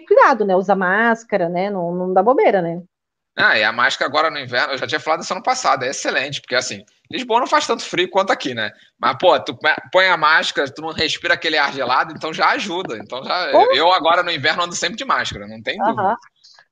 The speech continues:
Speaker 1: Agora não dá nem pra reclamar, é, até fica quentinho aqui a parte da boca,
Speaker 2: Sim,
Speaker 1: tá ótimo.
Speaker 2: no verão, no verão é ruim, mas no, no
Speaker 1: Não.
Speaker 2: inverno, de boa, entendeu? Não tem, não tem tempo ruim. É, vamos torcer que, que consiga se controlar e, e torcer pra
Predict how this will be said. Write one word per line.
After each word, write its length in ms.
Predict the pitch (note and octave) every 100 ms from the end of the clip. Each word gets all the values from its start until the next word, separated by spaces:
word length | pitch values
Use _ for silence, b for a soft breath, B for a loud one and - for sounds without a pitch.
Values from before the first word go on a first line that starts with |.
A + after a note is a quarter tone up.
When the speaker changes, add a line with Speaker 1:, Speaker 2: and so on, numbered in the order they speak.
| -
Speaker 1:
Agora 340 | F3+ F3+ G3 B3+
não 80 |
dá 80 | B3+ A#3
nem 100 | A#3
pra 100 | C#4+
reclamar, 440 | D4 G#4 F#4 E4+
é, 220 | C4 D#4+ E4
até 420 | - B3+ C#4+ F4+
fica 200 | - D#4+
quentinho 440 | - E4+ E4+ D#4 E4
aqui 120 | D#4+
a 40 | C4+
parte 220 | A#3+ A3
da 80 | A3
boca, 200 | G#3+ -
Speaker 2:
Sim, 60 | C4
Speaker 1:
tá 120 | C#4+
ótimo. 340 | C#4+ C#4+ C#3+
Speaker 2:
no 60 | D#3
verão, 300 | D#3+ D#3 D#3+ -
no 100 | D3+
verão 300 | D#3 D3 F#3+
é 80 |
ruim, 320 | C#4+ D#3 A#2+ G2+
mas 320 | A2 A#2 A#2+
no, 120 | B2+ C3
no 60 |
Speaker 1:
Não. 60 | C#3
Speaker 2:
inverno, 440 | F#3 B2+ B2+ D#3+ - G3 -
de 160 | C3+ F#3+
boa, 360 | D#3 B2 G#2+
entendeu? 340 | G2 G#2 G#2 G#2+
Não 100 | G#2+
tem, 220 | A2+ A2
não 100 | A2+
tem 160 | A#2+ A#2
tempo 340 | B2 A#2+ D3+
ruim. 220 | C#3 G#2 G2+ _ _ -
É, 140 | C#4
vamos 260 | C3+ A#3 A3
torcer 540 | A#3+ - F3+ F#3+ F3+
que, 220 | - E3 D3
que 180 | - C#3+
consiga 520 | D#3 C#3+ - C3+ C#3
se 120 | C3+
controlar 600 | - C3+ C3 A2 A#2 D3+ -
e, 840 | G2 G2 G2+ G#2 F#2+ F#2+ F2+ F2+ E2 - - -
e 60 |
torcer 460 | G#2 A#2+ A#2 A2 A2+
pra 320 | C3 C3+ A2